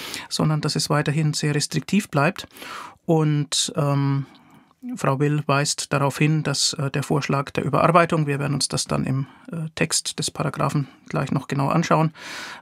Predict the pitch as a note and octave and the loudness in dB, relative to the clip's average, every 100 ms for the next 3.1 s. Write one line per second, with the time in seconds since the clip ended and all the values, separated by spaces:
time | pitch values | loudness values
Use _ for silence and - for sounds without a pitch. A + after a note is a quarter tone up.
0 | - D3+ C#3+ D3 - D#3 F3+ E3+ E3+ D#3 | 0 2 2 2 2 2 2 2 2 4
1 | D#3+ D#3+ D#3+ D#3 - D#3+ D#3+ D3+ D#3+ - | 4 2 0 -2 0 2 4 2 0 0
2 | D#3 C#3 C#3+ - - _ - E3 D#3+ - | 0 2 0 -2 -8 _ 0 2 2 -2